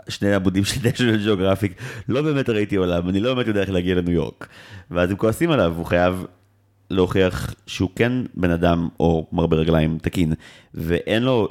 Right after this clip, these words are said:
דוד מהקיבוץ שיגיע פתאום עם סיר תירסים ויביא את הדאוס אקס מכינה ויפתור את הכל, אז אין לו ברירה, והמשוגע הזה גם בהחלטה מיידית צועק, "ג'רונימו!" <laughs> ופשוט...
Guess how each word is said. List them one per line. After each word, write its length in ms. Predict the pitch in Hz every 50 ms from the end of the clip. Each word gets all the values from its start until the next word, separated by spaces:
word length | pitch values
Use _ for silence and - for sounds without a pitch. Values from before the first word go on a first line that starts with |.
| - -
דוד 280 | - 95 90 92 92
מהקיבוץ 480 | 98 95 90 - - 87 85 87 87 -
שיגיע 320 | - 87 85 85 87 87
פתאום 200 | 85 - - 87
עם 60 | 87 85
סיר 200 | - - 92 87
תירסים 420 | - - 92 87 90 - 95 90
ויביא 180 | 85 87 87 87
את 40 | 87
הדאוס 260 | 90 85 87 90 90
אקס 140 | 95 - -
מכינה 260 | 95 92 90 92 90
ויפתור 280 | 87 85 82 - 90 87
את 80 | - 85
הכל, 260 | - - 98 117 147 143 - - - - - -
אז 140 | - 85 78
אין 80 | 101 117
לו 60 | 131
ברירה, 320 | 127 120 101 95 98 113 117 -
והמשוגע 560 | - 87 90 90 90 - - 87 87 101 117
הזה 260 | 143 151 117 113 101 110 - - - - - - 92
גם 120 | 98 95
בהחלטה 380 | 95 90 87 95 85 - 120 135
מיידית 380 | 147 139 117 107 139 147 - - - _ _
צועק, 300 | - - 131 131 143 - - - _ - -
"ג'רונימו!" 580 | 131 220 254 277 285 285 277 285 277 262 247 233 277 - - - - - - - -
<laughs> 360 | - - - - 135 - - 107 110
ופשוט... 360 | 104 131 - - - - -